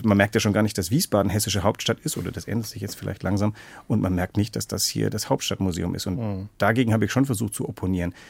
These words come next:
Speaker 1: Tatsache ist natürlich, Frankfurt ist die größere Stadt und hat natürlich auch die größere kulturelle Umwucht. Insofern war es immer so ein bisschen das Formulieren eines Anspruchs in der Hoffnung, dass man etwas heranrücken kann an Frankfurt.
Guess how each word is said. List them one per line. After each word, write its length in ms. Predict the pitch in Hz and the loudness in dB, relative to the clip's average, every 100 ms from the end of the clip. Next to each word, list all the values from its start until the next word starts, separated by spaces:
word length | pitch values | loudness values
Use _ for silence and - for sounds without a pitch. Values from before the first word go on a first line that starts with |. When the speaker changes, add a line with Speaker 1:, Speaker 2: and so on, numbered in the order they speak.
| - - | -20 -12
Speaker 1:
Tatsache 380 | - 90 110 | -6 -2 0
ist 100 | 107 | 0
natürlich, 380 | 101 - 90 - | 0 -2 -4 -6
Frankfurt 420 | - 92 - 92 | -6 -6 -4 -4
ist 160 | - - | -2 -2
die 80 | 131 | 0
größere 400 | 123 127 120 123 | 2 2 0 -4
Stadt 260 | - 113 | -2 -4
und 200 | - - | -4 -6
hat 100 | - | -4
natürlich 300 | 120 107 101 | -4 -2 -4
auch 60 | - | -4
die 100 | 104 | -4
größere 400 | 101 104 101 98 | 0 0 2 -2
kulturelle 480 | - 98 101 90 - | -2 -4 -2 0 4
Umwucht. 500 | 127 104 87 - - - - - - | 4 6 2 -4 -18 -20 -20 -14 -2
Insofern 300 | 104 131 117 | 2 4 6
war 80 | 113 | 6
es 60 | |
immer 120 | 120 | 4
so 60 | 113 | 4
ein 40 | |
bisschen 240 | 113 117 - - - | 2 0 -2 -6 -4
das 160 | 104 | -4
Formulieren 440 | - 110 117 127 117 | 2 4 6 6 4
eines 220 | 101 - | 2 2
Anspruchs 560 | - 135 - 123 123 117 | 4 4 2 -2 0 2
in 80 | |
der 80 | 107 | 4
Hoffnung, 300 | 120 - 107 | 2 2 2
dass 160 | 104 - | 2 0
man 160 | 95 | -4
etwas 320 | - - 104 98 | -4 -6 -4 -2
heranrücken 520 | 90 123 90 - 87 | 4 4 4 0 -6
kann 320 | - 85 82 | -4 -6 -4
an 360 | 82 85 82 - | -4 -4 -4 -10
Frankfurt. 500 | - 87 - - - | -8 -8 -8 -12 -16